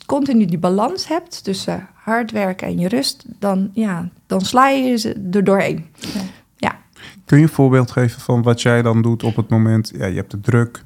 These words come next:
Speaker 3: eh, maar je bent ook druk aan het schrijven toen, eh, met je P H D. En ik kan me nog herinneren van mijn scripties dat je af en toe even niet meer weet, eh, waar je naartoe wil.
Speaker 1: Ja.
Speaker 3: Eh, een blok. Ja, wat
Speaker 1: Ja.
Speaker 3: doe je dan?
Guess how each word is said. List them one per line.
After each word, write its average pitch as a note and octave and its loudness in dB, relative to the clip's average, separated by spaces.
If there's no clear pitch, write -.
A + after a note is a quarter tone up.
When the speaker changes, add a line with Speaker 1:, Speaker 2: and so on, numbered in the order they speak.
Speaker 3:
eh, G#2+ 0
maar G#2 2
je A2 4
bent A2 2
ook A#2 -4
druk A#2 0
aan B2 4
het A2 0
schrijven A#2 -2
toen, A2+ -4
eh, G#2+ -6
met A2+ -2
je - -20
P - -6
H A#2 0
D. - -20
En B2+ 2
ik A2+ 0
kan B2 6
me A#2+ 6
nog A#2 6
herinneren A#2 6
van A2 2
mijn A2+ 4
scripties A2+ -2
dat A2 -2
je A2 -2
af A#2 -2
en A#2+ 0
toe A2+ -2
even A#2+ 2
niet C3 2
meer B2 4
weet, G#2+ 0
eh, G#2+ 2
waar A2+ 4
je A2 2
naartoe C#3 -2
wil. C#3 0
Speaker 1:
Ja. G3 -2
Speaker 3:
Eh, - -6
een B2+ 4
blok. C3+ 2
Ja, B2 2
wat B2 6
Speaker 1:
Ja. - 4
Speaker 3:
doe D#3 6
je D#3 4
dan? G#2 2